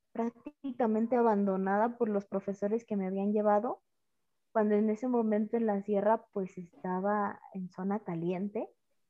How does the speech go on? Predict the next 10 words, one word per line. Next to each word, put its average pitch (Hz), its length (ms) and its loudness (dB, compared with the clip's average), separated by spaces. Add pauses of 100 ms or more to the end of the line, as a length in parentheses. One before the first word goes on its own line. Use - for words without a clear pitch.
(600)
y, 202 360 0
y 196 140 2
llegabas 202 680 6
tú 233 220 2
a 214 100 8
un 214 180 2
poblado 208 720 6
y 233 80 0
te 208 140 -4
recibían 202 640 -2